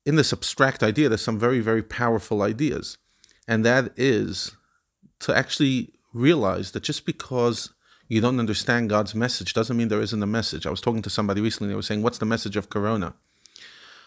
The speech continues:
Now, to sit there saying, "I know for a fact what the message is," is wrong. But to say that there's no message, Maimonides says that, that that's criminal, because you're just saying that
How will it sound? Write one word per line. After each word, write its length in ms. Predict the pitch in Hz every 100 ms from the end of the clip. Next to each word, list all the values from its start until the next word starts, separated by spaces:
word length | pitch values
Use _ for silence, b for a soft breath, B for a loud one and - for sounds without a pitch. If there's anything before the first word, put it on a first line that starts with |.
| B B B B B _ _ _ _ _ -
Now, 220 | 117 113
to 160 | - -
sit 160 | 180
there 100 | 147
saying, 320 | 113 131 120 113
"I 80 |
know 140 | 113 117
for 140 | -
a 40 | 98
fact 300 | 110 107 -
what 100 | 104
the 60 |
message 360 | 107 101 98 107
is," 300 | 104 101 -
is 140 | 95 95
wrong. 300 | 107 80 - -
But 100 | -
to 80 | 110
say 160 | 135
that 160 | 131 117
there's 180 | 101 95
no 140 | 131
message, 540 | 131 98 - 95 - -
Maimonides 640 | 104 104 101 101 104 -
says 260 | 98 98 -
that, 300 | 101 - - -
that 260 | - 104 -
that's 220 | 104 101
criminal, 420 | - 143 120 82
because 320 | 92 92 101 95
you're 120 | 98
just 180 | 104 -
saying 200 | 101 95
that 280 | 87 -